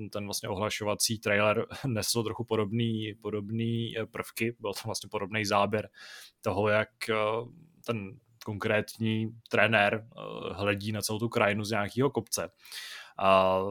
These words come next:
o té hře vlastně víme to, že se má odehrávat, eh, taky v regionu Sinnoh, což je vlastně region, který přišel s čtvrtou generací Pokémonů, ale bude se jako první Pokémonní hra odehrávat, eh, nebo jedna z prvních Pokémonních her, teď si úplně nejsem jistý, nechci se nechat chytit za slovo,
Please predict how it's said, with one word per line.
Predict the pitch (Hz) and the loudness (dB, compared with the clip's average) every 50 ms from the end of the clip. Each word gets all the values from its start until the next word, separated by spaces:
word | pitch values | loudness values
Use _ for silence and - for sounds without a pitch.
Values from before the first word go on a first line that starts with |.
| 98 - - - 113 117 | -4 -8 -8 -8 -6 -4
o | 120 | -2
té | 123 - 165 | -2 0 2
hře | 147 151 175 175 175 175 170 170 - | 6 8 8 10 8 8 4 0 -4
vlastně | 151 160 - - 160 151 147 143 135 | -4 -4 -2 2 2 2 2 2 0
víme | 120 117 120 127 139 139 | 0 0 2 4 4 4
to, | 135 | 4
že | 120 131 123 | 2 2 2
se | - 143 | 2 4
má | 139 139 131 | 6 6 6
odehrávat, | 131 131 135 131 127 131 135 135 135 135 127 143 135 - - - - | 6 6 4 4 6 6 6 6 6 6 6 4 2 2 -2 -2 2
eh, | 117 107 104 101 104 101 | 2 4 4 2 0 0
taky | 110 - - 117 | -4 -4 -4 -4
v | 104 110 | -2 0
regionu | 113 110 110 123 127 127 131 143 | 0 0 2 2 2 4 4 4
Sinnoh, | - - - 113 98 107 - - - _ _ | 6 6 6 6 4 2 -2 -4 -8 _ _
což | - - - - - | -14 -10 -8 -4 -2
je | 107 101 | 0 0
vlastně | 98 98 - - 104 | 0 0 0 -2 -2
region, | 101 98 98 104 101 104 98 | 0 0 0 0 -2 -2 -2
který | 95 104 101 | -2 -2 -2
přišel | - - 98 - 113 110 | -2 -4 -4 -2 -4 -4
s | - | -4
čtvrtou | - 95 - 107 | -8 -6 -6 -4
generací | 104 110 110 113 113 110 - - - | -2 0 0 0 0 0 -2 -4 -8
Pokémonů, | - 90 - - 107 117 135 147 151 151 170 185 - _ _ _ _ _ _ _ _ _ _ _ - - - _ _ - - - - - - - | -10 -6 -2 0 2 2 4 2 2 0 -2 -4 -10 _ _ _ _ _ _ _ _ _ _ _ -20 -20 -20 _ _ -18 -16 -16 -16 -16 -4 2
ale | 110 110 117 123 131 | 6 8 8 8 8
bude | 135 127 131 131 | 6 6 4 6
se | - - 165 160 156 151 | 6 6 8 8 6 6
jako | 139 127 143 | 4 2 0
první | 139 143 127 120 135 135 | 0 0 0 0 0 0
Pokémonní | 120 131 - 139 135 127 135 139 139 131 | -2 0 0 0 2 2 2 2 2 4
hra | 135 139 143 | 4 4 4
odehrávat, | 135 127 127 123 120 120 123 120 135 131 - - | 6 4 4 6 6 6 6 6 4 2 0 -2
eh, | 123 123 113 110 107 107 - 110 | 0 2 2 2 2 0 -2 -4
nebo | - - 110 117 | -8 -8 -8 -6
jedna | 117 120 113 | -4 -4 -4
z | - | -4
prvních | - 113 120 113 - | -4 -6 -6 -6 -8
Pokémonních | - - - 110 107 113 123 123 113 | -6 -4 -4 -2 -2 -2 0 2 2
her, | 107 98 101 | 2 2 0
teď | - 95 - | -2 -4 -6
si | - 107 | -4 -4
úplně | - - 107 | -4 -4 -4
nejsem | 107 101 - 135 123 | -2 -2 0 0 0
jistý, | 104 92 - - | -2 -2 -4 -4
nechci | 113 104 98 - - 107 | -6 -6 -6 -6 -6 -6
se | - 107 | -4 -4
nechat | 101 - 117 - - | -4 -4 -4 -4 -4
chytit | - - 123 117 | -6 -8 -6 -4
za | 113 104 | -4 -4
slovo, | - - - 104 101 98 | -4 -2 -2 -2 -2 -4